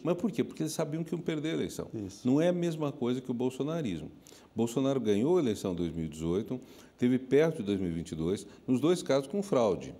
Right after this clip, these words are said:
Speaker 1: Em dois mil e dezoito, eles impediram a candidatura do favorito e colocaram
Speaker 2: Que era o
Speaker 1: na
Speaker 2: Lula.
Speaker 1: cadeia e tudo, que era o Lula. Em dois mil e vinte e dois,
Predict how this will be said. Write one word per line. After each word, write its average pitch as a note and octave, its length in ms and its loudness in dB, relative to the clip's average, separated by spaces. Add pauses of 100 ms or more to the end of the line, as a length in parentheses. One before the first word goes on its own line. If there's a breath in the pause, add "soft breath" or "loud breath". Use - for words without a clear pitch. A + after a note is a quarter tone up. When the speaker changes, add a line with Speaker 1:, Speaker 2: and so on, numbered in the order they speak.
(120)
Speaker 1:
Em G2+ 60 -4
dois G#2+ 160 4
mil C3 160 6
e C3 40 4
dezoito, A#2 400 0
eles C#3 180 -4
impediram D#3 520 -2
a F#3 40 -4
candidatura B2+ 680 0
do D#3 80 -10
favorito D3+ 640 -2 (500 loud breath)
e F#2+ 260 0 (180)
colocaram A2 340 6
Speaker 2:
Que - 0 -
era G#3 80 6
o F3+ 40 8
Speaker 1:
na D3+ 80 8
Speaker 2:
Lula. A2+ 80 4
Speaker 1:
cadeia G2+ 360 2
e - 20 2
tudo, F2 280 -2
que - 120 -6
era A2 120 4
o E3 40 2
Lula. A#2+ 380 0 (380 loud breath)
Em G#2+ 60 0
dois D3+ 200 4
mil D3+ 140 2
e - 20 2
vinte A2+ 220 -2
e B2 40 -4
dois, A2+ 300 0